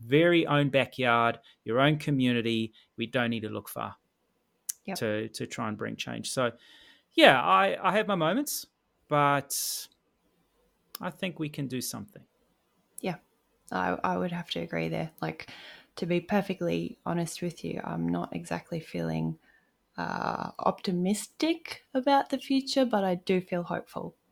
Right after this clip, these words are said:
Speaker 2: And through doing this podcast and, you know, also studying, like, chi-, climate change adaptation and sustainability this year, I've been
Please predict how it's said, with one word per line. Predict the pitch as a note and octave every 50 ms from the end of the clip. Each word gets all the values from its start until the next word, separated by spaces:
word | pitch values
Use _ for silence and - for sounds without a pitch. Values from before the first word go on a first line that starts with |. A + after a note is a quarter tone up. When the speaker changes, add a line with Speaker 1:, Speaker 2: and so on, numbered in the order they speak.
| _ -
Speaker 2:
And | D#3+ E3 E3+ E3 E3 E3+ E3+ E3+ - _ - - _ _ _ _ _ _ -
through | - G3+ F#3+ F3
doing | - G3+ G#3+ A3 A3
this | G#3 G#3 G#3
podcast | - - G3 F3+ F3 - F#3+ F#3 F3 E3+ E3+ E3+ - - - - - _ _ -
and, | E3+ E3+ E3+ E3+ E3 E3 E3+ E3 E3 -
you | F3 F3+
know, | F3+ E3+
also | E3+ G3 G#3 G3+ - G3 F3+ F3+ F3 G#3+ - _ _
studying, | - - - - - F#3 F#3 F3+ F3 D#3+ D3+ -
like, | - - - - -
chi-, | - - F3 D#3+ - - _ _ _
climate | - - F#3+ F3+ F3 - -
change | - F#3+ F3+ D#3+ E3 F3
adaptation | - - F3+ - - F#3 E3+ E3 - - F3+ E3+ E3+ F3
and | - - E3 D#3+ D#3+
sustainability | - D#3 - - E3 D#3+ D#3+ D#3 E3+ E3+ E3+ D#3+ D#3+ D#3 D#3+
this | D#3 D#3 D#3 - -
year, | - - -
I've | - E3 E3 - _ _
been | D#3+ D#3+ D#3+ D#3+ D#3+ D#3